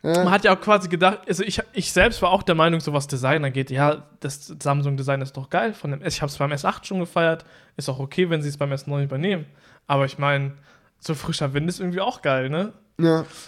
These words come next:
Speaker 2: Ich mein, sie hätten vielleicht echt bei der Kamera mehr rausreißen können. Das war vielleicht ein bisschen schwach, was Samsung da gemacht hat.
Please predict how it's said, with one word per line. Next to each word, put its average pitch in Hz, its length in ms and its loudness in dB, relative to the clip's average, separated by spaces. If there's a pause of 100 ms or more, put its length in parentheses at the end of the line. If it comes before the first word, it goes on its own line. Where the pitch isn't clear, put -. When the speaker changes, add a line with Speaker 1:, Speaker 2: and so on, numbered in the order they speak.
Speaker 2:
Ich 147 120 -6
mein, 208 160 6
sie 202 100 2
hätten 196 240 0
vielleicht 185 220 2
echt 165 120 0
bei 160 80 0
der 139 100 0
Kamera 127 380 -4
mehr 123 200 -6
rausreißen 131 560 -6
können. 135 160 -8
Das 135 120 -10
war 131 80 -6
vielleicht 135 300 -8
ein 139 60 -6
bisschen 135 220 -12
schwach, 139 320 -10
was 147 220 -14
Samsung 135 340 -10
da - 100 -10
gemacht 143 320 -12
hat. 165 100 -16